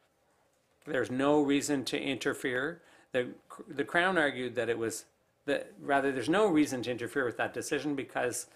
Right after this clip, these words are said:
the defense was not solely responsible for the delay. When the court and the Crown are ready to, to proceed and the defense is not, any resulting delay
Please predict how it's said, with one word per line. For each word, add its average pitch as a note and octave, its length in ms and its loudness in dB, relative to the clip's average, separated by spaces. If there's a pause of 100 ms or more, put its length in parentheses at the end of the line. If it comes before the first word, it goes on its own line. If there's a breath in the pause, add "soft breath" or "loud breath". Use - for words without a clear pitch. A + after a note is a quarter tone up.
(360 soft breath)
the A#2+ 580 -4
defense E3 400 2
was D3 140 2
not C#3+ 220 2
solely C#3+ 600 4
responsible A2 640 -4
for - 180 -6
the A2 160 -4
delay. G#2+ 500 -4 (1700 soft breath)
When D3 600 -4
the C3+ 120 -4
court D#3+ 520 2 (120)
and B2 600 -2 (160)
the C3+ 140 -6
Crown C#3+ 540 0
are B2+ 120 2
ready D3 340 4
to, C3+ 160 -14 (160)
to D#3+ 140 2
proceed C3+ 680 -2 (640 soft breath)
and B2+ 340 -2 (120)
the B2+ 120 0
defense D#3 460 2
is B2+ 160 0
not, D3 460 2 (300 loud breath)
any C#3 320 4
resulting C3 480 0
delay C3 560 2